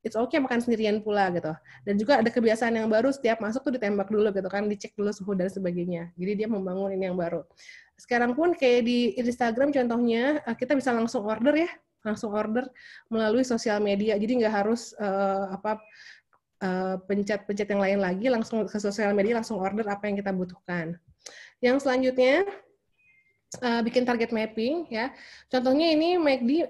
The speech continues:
target mappingnya adalah untuk, eh, anak-anak muda, mahasiswa, pelajar gitu kan. Jadi dia, eh, membuat, eh, kayak, eh, apa namanya, eh, aplikasi-aplikasi yang mudah untuk diklik, user friendly, dan juga memberikan, eh, kayak apa ya,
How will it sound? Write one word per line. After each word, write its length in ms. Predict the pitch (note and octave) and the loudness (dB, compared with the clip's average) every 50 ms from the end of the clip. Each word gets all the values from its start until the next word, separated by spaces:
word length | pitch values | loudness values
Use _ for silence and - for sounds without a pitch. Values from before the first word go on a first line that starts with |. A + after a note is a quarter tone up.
| - - _ | -4 -10 _
target 320 | - B3 B3 A3 A#3+ A#3 | -4 -4 -2 -2 -2 -2
mappingnya 480 | C4 A#3+ A#3+ A#3+ B3+ B3 C#4 D4+ D4 B3+ | -2 -4 -2 -2 0 0 2 2 2 2
adalah 240 | A#3+ B3+ C#4 C#4 C4 | 2 2 2 2 0
untuk, 320 | B3+ B3 C4+ C4+ C#4 C#4 | 0 0 -2 -4 -4 -4
eh, 280 | - G#3+ G#3 G#3 G#3 G3+ | -8 -6 -4 -4 -4 -4
anak-anak 380 | G#3 G#3 G#3 G3+ G#3 G3+ G3+ G#3 | -4 -4 -4 -2 -2 -4 -4 -4
muda, 400 | A3 A3 G#3+ G3+ G3 G#3 G#3+ G#3+ | -4 -4 -2 0 0 0 0 0
mahasiswa, 880 | G#3 G3 G3 G3 G3 A3 G#3 G3+ - - G#3+ G#3 G#3 G3+ G3 G3 - - - - | 0 -2 -2 -4 -4 -6 -8 -8 -6 -6 -4 -2 0 0 0 -2 -4 -8 -8 -4
pelajar 640 | G3+ F#3+ F#3+ F#3+ G3 F#3 F#3 G#3 G3+ G3+ G#3 G3+ | -2 0 0 0 0 0 0 0 0 0 -2 -4
gitu 160 | G3 G3 F#3 F#3 | -8 -10 -12 -8
kan. 240 | - G3 G#3 A3 | -6 -4 -2 -2
Jadi 140 | G3 F#3+ G#3 A3 G3+ | -2 -2 -2 -4 -2
dia, 140 | G#3 G#3 A3 A#3 - - - - - - - _ _ | -2 -2 -4 -6 -8 -14 -20 -20 -20 -20 -20 _ _
eh, 280 | G3+ F#3+ F#3 F3+ F3+ F3 | -6 -4 -2 -2 -2 -4
membuat, 560 | F#3 F#3 G3 G3+ G#3 G3+ G3 G#3 G#3 G#3 G3+ - _ | -6 -4 -4 -4 -2 0 0 0 0 0 -2 -6 _
eh, 480 | - F#3+ G3 G3 G3 G3 G3 F#3+ E3+ E3 E3+ | -6 -4 -2 0 0 2 2 0 0 -2 -6
kayak, 400 | - - G#3 G3 G3+ G3+ G3+ G3+ G3+ - _ _ - | -6 -2 0 2 2 2 2 0 -4 -10 _ _ -8
eh, 240 | G3 G3 F#3+ F#3+ F#3 | -6 -4 -4 -2 -4
apa 160 | F3 F3+ A#3 | -4 -4 -6
namanya, 400 | A3 A3 G#3 G#3 G#3 G#3+ A3 A3+ G#3 F#3+ | -6 -4 -2 -2 -2 -2 -2 -4 -4 -6
eh, 160 | G3 G3 F#3 F#3+ G3+ | -8 -8 -6 -6 -6
aplikasi-aplikasi 880 | G3+ - - - G3 F#3 - A3 G3+ G#3+ G#3 - G3+ G3+ - B3 A3+ | -6 -6 -6 -6 -10 -6 -6 -6 -6 -6 -8 -8 -10 -6 -4 -4 -4
yang 80 | G#3+ G#3+ | -2 -2
mudah 320 | G#3 G#3 G3 G#3 G#3+ F#3+ | -2 0 0 -2 -2 -4
untuk 160 | G3+ G3+ - | -8 -10 -8
diklik, 320 | - G#3+ G#3 - A3 G#3+ - | -8 -8 -6 -4 -6 -6 -6
user 240 | A3 G#3 G#3+ G3+ G3+ | -8 -6 -6 -8 -10
friendly, 560 | - - G#3 G3+ G3+ G3+ G#3 G3+ G#3 G3+ F#3+ - _ - - - - - - | -8 -6 -4 -2 0 0 0 0 -2 -4 -6 -10 _ -20 -20 -20 -20 -16 -6
dan 160 | - G#3 G#3 | -6 -4 -2
juga 160 | G#3 G#3+ G#3+ | -2 -2 0
memberikan, 560 | A3+ A3+ G#3+ G#3+ G#3 G3+ G3 G3+ G#3+ G#3+ G#3 G3+ - | 0 0 0 0 0 -2 -2 -2 -2 -2 -2 -2 -2
eh, 140 | - G3+ G3 | -4 -6 -4
kayak 320 | - G3+ G3 F#3+ - - - _ _ _ | 0 0 0 0 -2 -6 -14 _ _ _
apa 320 | - G3+ - B3+ C4 B3+ - _ | -14 -8 -4 -4 -6 -6 -8 _
ya, 220 | - A3+ G#3+ A3+ | -4 -4 -4 -4